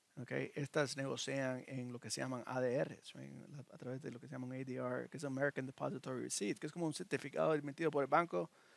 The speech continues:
pero se negocia igual como una acción, right, en la bolsa de, de valores. Ahora, en la bolsa,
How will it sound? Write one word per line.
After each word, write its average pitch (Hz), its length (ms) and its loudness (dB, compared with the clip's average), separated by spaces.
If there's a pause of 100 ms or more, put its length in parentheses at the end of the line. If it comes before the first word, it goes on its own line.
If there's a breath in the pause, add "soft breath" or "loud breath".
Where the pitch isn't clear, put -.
(180 soft breath)
pero 170 160 6
se 151 120 8
negocia 151 400 8
igual 147 560 8
como 131 200 -8
una 139 140 0
acción, 143 420 -2 (160)
right, - 200 -16 (100)
en 185 80 -10
la 127 80 -10
bolsa 139 420 -8
de, 127 260 -10 (260)
de 170 120 -12
valores. 135 520 -4 (1080 loud breath)
Ahora, 170 180 10
en 170 40 8
la 143 100 8
bolsa, 151 760 6